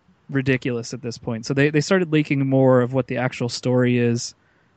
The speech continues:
and what you're kind of doing, and you kind of go through the entire lifetime of this girl, Jody, who has this secondary invisible person that she somehow interacts with, and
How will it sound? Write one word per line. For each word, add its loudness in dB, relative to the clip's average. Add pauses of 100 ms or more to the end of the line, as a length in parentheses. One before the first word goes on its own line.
(140)
and 2
what 2
you're 4
kind -2
of -6
doing, 2
and -2
you 0
kind 0
of 0 (120)
go 4
through 2
the 2
entire 0
lifetime 0
of -4
this -2
girl, 4
Jody, 2 (840)
who 6
has 0
this -4 (600)
secondary -2 (880)
invisible 0 (160)
person 0
that -6
she -4
somehow -2
interacts -4
with, -2
and -4